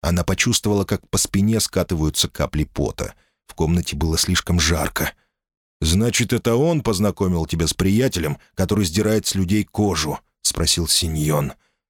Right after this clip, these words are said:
«Выходит, это конкретный человек с лицом и паспортом?» «О, да,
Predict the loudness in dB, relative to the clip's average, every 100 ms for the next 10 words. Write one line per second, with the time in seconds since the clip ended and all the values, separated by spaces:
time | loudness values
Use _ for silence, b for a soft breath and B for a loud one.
0 | _ 0 0 2 0 0 0 -2 -2 0
1 | -2 2 0 0 -2 0 2 2 2 2
2 | 0 -6 _ -6 0 0 2 0 0 -2
3 | -2 0 0 -2 -6 -4 -6 -8 _ _
4 | _ _ -6 0 2 2 0 0 0 0
5 | -2 -2 -4 -4 -6